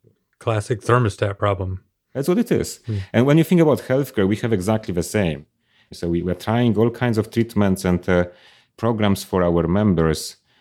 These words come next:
Speaker 2: on the onset. Uh, so think about diabetes or issue of, let's say, you know, having a, you know, a heart disease and then, and then needing to ad-, adhere to medications. You know, we, we, we try to convince you to do it,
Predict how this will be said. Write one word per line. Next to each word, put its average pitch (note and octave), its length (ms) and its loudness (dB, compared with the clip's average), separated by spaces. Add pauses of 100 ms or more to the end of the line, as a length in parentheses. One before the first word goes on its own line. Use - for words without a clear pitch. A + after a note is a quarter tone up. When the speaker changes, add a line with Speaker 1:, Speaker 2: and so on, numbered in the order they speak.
(180)
Speaker 2:
on F2+ 80 -2
the F2 140 -6
onset. F#2 540 -2 (640)
Uh, E2 160 -8
so F2+ 340 -6
think F#2 220 -2
about F2 480 -2 (220)
diabetes F2+ 580 -4
or E2 140 -2
issue F2 420 -2
of, E2 240 -2 (300)
let's F2 180 -8
say, F2+ 240 -6
you F2 120 -4
know, D#2 60 -6 (140)
having F2+ 300 2
a, - 20 4
you D2 100 -4
know, F2+ 140 0
a E2 60 -2
heart G#2 260 0
disease F2+ 360 2
and E2 140 0
then, E2+ 360 2 (380)
and F2 140 -4
then F#2 120 4
needing F#2 320 4
to F2+ 160 0
ad-, E2+ 220 -2
adhere F2+ 540 0
to F2+ 200 -2 (140)
medications. E2+ 800 0 (320)
You F#2 80 -2
know, - 40 2
we, F#2 100 2
we, A2 320 0
we A2 100 0
try A2+ 260 0
to A#2+ 100 -4
convince F#2+ 400 2
you G#2+ 80 -2
to G2 100 0
do F2 260 4
it, - 260 -4